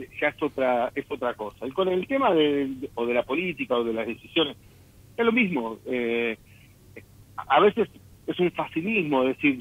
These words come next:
"Yo no elijo o que eli-, o que elija otro". Ojo, porque si estamos hablando de política o de cuestiones ele-, electivas, ese elija otro te va a modificar y te, y te va a influir en tu vida también. Porque las decisiones que tomen otros a nivel político te van a influir, y a veces no es lo mismo A que B.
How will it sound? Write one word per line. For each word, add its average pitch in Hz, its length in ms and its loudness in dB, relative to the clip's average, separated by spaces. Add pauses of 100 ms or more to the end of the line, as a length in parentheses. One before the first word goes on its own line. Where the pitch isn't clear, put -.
"Yo 185 100 0
no 180 100 0
elijo 190 300 0
o 151 100 4
que 135 120 -4
eli-, 139 180 -4
o 127 120 -6
que 131 100 -4
elija 139 340 -4
otro". 107 400 -6 (140)
Ojo, 208 220 4
porque 120 160 -4
si 117 60 -8
estamos 147 220 2
hablando 147 300 2
de 131 120 2
política 131 640 -4
o 110 120 -2
de 107 120 -4
cuestiones 131 400 -8
ele-, 127 240 -6
electivas, 175 580 2 (300)
ese 135 240 2
elija 139 300 2
otro 151 260 2
te 120 120 -6
va 127 80 2
a - 20 0
modificar 120 600 0
y 131 80 2
te, 123 100 -6
y 113 100 -6
te 120 120 -2
va 139 140 4
a 165 80 0 (140)
influir 123 440 2
en 127 140 0
tu 117 200 -2
vida 113 300 0
también. 107 340 -8 (460)
Porque 113 180 -4
las 113 120 -2
decisiones 113 400 -2
que 143 60 0
tomen 147 240 2
otros 143 280 2
a 113 60 0
nivel 123 240 -2
político 139 420 -2
te 117 100 -4
van 120 100 -2
a 120 40 -4
influir, 120 440 0
y 113 80 -6
a 110 60 0
veces 131 240 -2
no 123 80 -2
es 117 60 -2
lo 120 60 -4
mismo 120 340 -4
A 131 140 2
que 127 160 -4
B. 123 220 -2